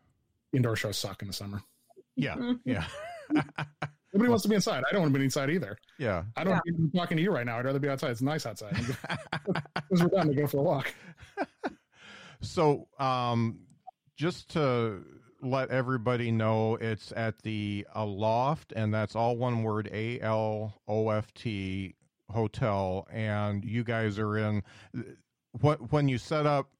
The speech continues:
Speaker 2: people can find you pretty easy. Don't, don't they have to, um, go up to a certain area?
Speaker 1: Yeah. So we
Speaker 2: Okay.
Speaker 1: have two spaces, um, depending on the week. We have one upstairs and one downstairs.
Speaker 2: Okay.
Speaker 1: Um, we'll be directed to wherever they're,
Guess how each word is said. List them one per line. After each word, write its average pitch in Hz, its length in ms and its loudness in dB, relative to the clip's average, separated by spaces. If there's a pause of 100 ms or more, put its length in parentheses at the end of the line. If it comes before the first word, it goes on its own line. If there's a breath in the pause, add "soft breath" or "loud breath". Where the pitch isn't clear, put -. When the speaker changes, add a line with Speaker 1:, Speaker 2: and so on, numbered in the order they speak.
(140)
Speaker 2:
people 135 280 0
can 113 180 -2
find 117 340 0
you 110 80 0
pretty 104 280 -2
easy. 98 420 -4
Don't, 110 520 -2 (400)
don't 120 200 0
they 123 120 0
have 117 280 0
to, 104 420 0
um, 101 360 -2
go 107 140 0
up 107 160 0
to 113 120 0
a 98 60 -2
certain 98 360 -4
area? 101 640 0 (1160 soft breath)
Speaker 1:
Yeah. 113 260 -6 (280)
So 139 200 2
we 135 100 2
Speaker 2:
Okay. 139 120 2
Speaker 1:
have 135 180 -2
two - 160 -6
spaces, 127 840 -4
um, 113 400 -4
depending 120 380 -4
on 113 80 -4
the 113 80 -2
week. 110 340 -4 (140)
We 120 100 -2
have 110 100 -4
one 113 200 -2
upstairs 110 320 -2
and 110 80 -2
one 104 100 -4
downstairs. 101 720 -6 (280 soft breath)
Speaker 2:
Okay. 101 300 -2
Speaker 1:
Um, 101 280 -2 (260)
we'll 104 80 -6
be 113 80 -2
directed 98 360 -8
to - 80 -8
wherever 95 280 -6
they're, 90 220 -8